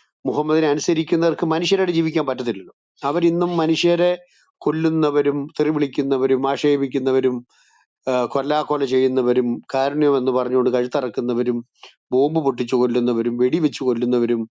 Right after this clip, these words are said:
അടിമ-, ഈ, ഈ യുദ്ധത്തിലും അതുപോലെ തന്നെ തട്ടിക്കൊണ്ടുപോകലിലൂടെ നടത്തിക്കൊണ്ടുവന്ന പെണ്ണുങ്ങളെയും കുഞ്ഞുങ്ങളെയും പോലും വെറുതെ വിടാതെ മൃഗീയമായി ബലാത്സംഗം ചെയ്തും അവരെ ശാരീരികമായി ഉപദ്രവിച്ചും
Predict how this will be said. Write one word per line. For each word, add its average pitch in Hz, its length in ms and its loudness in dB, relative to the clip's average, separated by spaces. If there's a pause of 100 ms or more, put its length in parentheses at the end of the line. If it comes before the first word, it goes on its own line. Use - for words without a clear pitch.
(480)
അടിമ-, 147 340 -2 (160)
ഈ, 147 120 4 (280)
ഈ 143 100 -2 (100)
യുദ്ധത്തിലും 143 640 0 (100)
അതുപോലെ 135 420 0
തന്നെ 131 240 0 (540)
തട്ടിക്കൊണ്ടുപോകലിലൂടെ 135 1120 0
നടത്തിക്കൊണ്ടുവന്ന 120 920 -2
പെണ്ണുങ്ങളെയും 127 560 2
കുഞ്ഞുങ്ങളെയും 151 580 0
പോലും 123 220 0
വെറുതെ 127 280 0
വിടാതെ 123 560 0 (460)
മൃഗീയമായി 131 640 0
ബലാത്സംഗം 127 720 0
ചെയ്തും 123 380 0 (560)
അവരെ 123 260 2
ശാരീരികമായി 135 720 0
ഉപദ്രവിച്ചും 131 720 -2